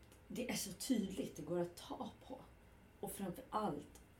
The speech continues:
alla tempel och liksom alla forum som har liksom, som byggdes en gång i tiden för att människor skulle komma, komma samman och diskutera och sitta ner. Och, ja, men som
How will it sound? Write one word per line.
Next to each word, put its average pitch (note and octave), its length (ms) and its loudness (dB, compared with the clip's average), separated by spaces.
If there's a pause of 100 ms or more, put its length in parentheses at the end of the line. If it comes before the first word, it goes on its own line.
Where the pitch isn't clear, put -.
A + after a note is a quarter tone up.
alla F3 280 12
tempel G#3 1120 6
och E3+ 140 8
liksom E3 280 2
alla F3 220 6
forum G#3 960 6
som F#3 240 2
har F3 120 6
liksom, D3+ 380 -2 (160)
som F3 200 4
byggdes G#3 500 4
en G3+ 100 4
gång D#3+ 180 6
i C#3+ 40 -4
tiden E3+ 560 4
för D#3+ 200 4
att D3 140 0
människor C#3+ 480 0 (400)
skulle G3+ 680 8 (300)
komma, F3 360 10 (180)
komma E3+ 380 8
samman D#3 640 8
och C#3+ 360 6 (300)
diskutera E3 920 4
och B2+ 280 0 (460)
sitta - 360 4
ner. E3 560 8 (100)
Och, C#3 300 0 (420)
ja, F#3 80 4
men G3 120 8
som D#3+ 380 4